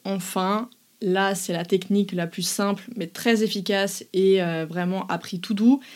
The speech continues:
c'est la bouillotte sur le foie. Mettez une bouillotte sur votre foie au coucher, parce que le foie,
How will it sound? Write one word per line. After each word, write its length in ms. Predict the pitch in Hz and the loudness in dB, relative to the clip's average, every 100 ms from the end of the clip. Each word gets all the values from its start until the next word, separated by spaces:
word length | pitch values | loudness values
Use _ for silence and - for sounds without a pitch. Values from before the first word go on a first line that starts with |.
| - | -14
c'est 280 | - - 240 | -2 6 6
la 120 | 180 | 6
bouillotte 640 | 165 165 220 180 180 - - | 2 2 4 4 2 -6 -10
sur 340 | - - 190 | -10 -4 -2
le 80 | 185 | -2
foie. 300 | 180 - - | -2 -6 -6
Mettez 380 | 185 202 214 220 | -4 -2 -2 -2
une 180 | 185 175 | 0 -2
bouillotte 540 | 160 170 208 180 180 | -2 0 2 2 -2
sur 240 | 226 - 185 | -8 -8 -4
votre 280 | 175 170 | -6 -6
foie 340 | 175 - 196 196 | -12 -8 -8 -6
au 80 | 170 | -10
coucher, 560 | 170 - 214 - 190 233 - - | -10 -6 -4 0 0 -2 -8 -16
parce 140 | 180 | -10
que 80 | - | -4
le 100 | 185 | -2
foie, 480 | 180 - 196 208 226 | -4 -6 -2 -2 -2